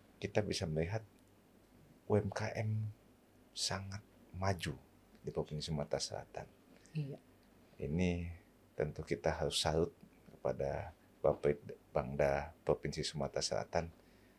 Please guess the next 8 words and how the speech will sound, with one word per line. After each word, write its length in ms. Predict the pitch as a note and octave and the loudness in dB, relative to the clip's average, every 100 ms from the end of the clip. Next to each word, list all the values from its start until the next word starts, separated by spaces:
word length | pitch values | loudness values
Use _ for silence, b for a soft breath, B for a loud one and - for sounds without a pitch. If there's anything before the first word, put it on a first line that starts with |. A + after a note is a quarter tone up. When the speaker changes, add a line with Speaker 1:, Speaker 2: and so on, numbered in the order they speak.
| b b - - - | b b -20 -20 -4
Speaker 1:
bukan 400 | E2 - F2 F2 | -2 0 -2 4
kerja 320 | F2 E2 E2+ | 6 8 6
yang 160 | E2 | 6
mudah 400 | D#2+ D#2+ D2 D2+ B B B B - - B B B - | 2 0 0 -2 B B B B -18 -18 B B B -8
untuk 320 | - D#2+ - | -6 -4 -2
sampai 320 | - D#2 D2+ D#2+ | 2 2 2 0
sejauh 400 | D#2 D#2 C#2+ D2 | 2 2 2 0
ini. 300 | C2+ C#2+ | -4 -6